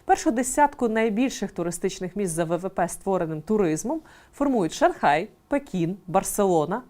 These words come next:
Париж, Лондон, Бангкок, Нью-Йорк, Токіо, Рим та Стамбул. Лідерами за загальним доходом в готельній індустрії є Нью-Йорк, Токіо, Лос-Анджелес, Париж, Лондон.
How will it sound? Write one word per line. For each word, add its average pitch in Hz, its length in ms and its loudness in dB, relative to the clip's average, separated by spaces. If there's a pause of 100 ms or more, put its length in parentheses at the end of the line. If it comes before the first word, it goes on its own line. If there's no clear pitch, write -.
Париж, 185 580 4
Лондон, 180 540 2 (100)
Бангкок, 190 600 -2
Нью-Йорк, 175 500 0 (100)
Токіо, 185 560 -2
Рим 254 320 2 (180)
та 170 100 0
Стамбул. 254 480 0 (400)
Лідерами 190 680 4
за 180 440 4
загальним 170 600 2
доходом 160 480 -2
в - 20 -8
готельній 165 480 -4
індустрії 285 680 -2
є 302 280 0
Нью-Йорк, 170 680 0
Токіо, 175 680 0
Лос-Анджелес, 147 880 -6 (280)
Париж, 220 380 4
Лондон. 175 500 4